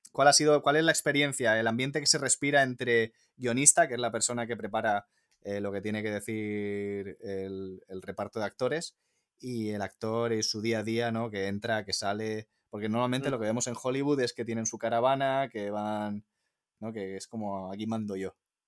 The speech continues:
Speaker 2: Bueno, es curioso, porque cuando yo, yo he hecho muchos años, o varios años ficción, y ahora hago no ficción, y son, es televisión también, pero son dos cosas muy diferentes.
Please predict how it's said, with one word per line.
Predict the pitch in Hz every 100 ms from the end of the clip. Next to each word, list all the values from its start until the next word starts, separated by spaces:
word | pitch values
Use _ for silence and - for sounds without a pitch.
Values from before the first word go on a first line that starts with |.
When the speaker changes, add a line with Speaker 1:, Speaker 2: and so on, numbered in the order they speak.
| _ _ _ - - _
Speaker 2:
Bueno, | 151 170
es | 160
curioso, | 220 170 156 127
porque | 123 123 135 127
cuando | 127 127
yo, | 127 151 170 170 180 180 175 160
yo | 151
he |
hecho | - 180
muchos | 160 165 156
años, | 160 156 160 160 156 156 160 - - _
o | 113
varios | 123 131 135
años | 139 139 139
ficción, | 139 - 143 151 170 -
y | - 131
ahora | 127 135
hago | 143 139
no | 131
ficción, | 131 - - 139 123
y |
son, | 110 127 135 131 110 123 _ 117 120
es | 127
televisión | 139 143 143 147 147
también, | 135 143 156
pero | 151 135
son | 139 139
dos | 139
cosas | - 139 135
muy | 127 120
diferentes. | 113 110 127 127 101